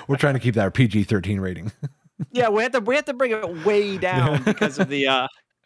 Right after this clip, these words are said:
Speaker 2: because of the one episode.
Speaker 1: Yeah. All right. <laughs>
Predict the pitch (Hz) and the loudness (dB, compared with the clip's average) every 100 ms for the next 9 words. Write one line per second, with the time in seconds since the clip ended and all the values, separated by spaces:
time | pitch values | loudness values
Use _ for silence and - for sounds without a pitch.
0 | _ - - 185 190 180 160 175 175 156 | _ -20 -6 2 4 4 0 0 2 2
1 | 143 135 135 127 131 117 113 95 92 - | 0 -4 -4 -4 0 2 2 0 -4 -12
2 | - 98 92 101 | -4 0 2 0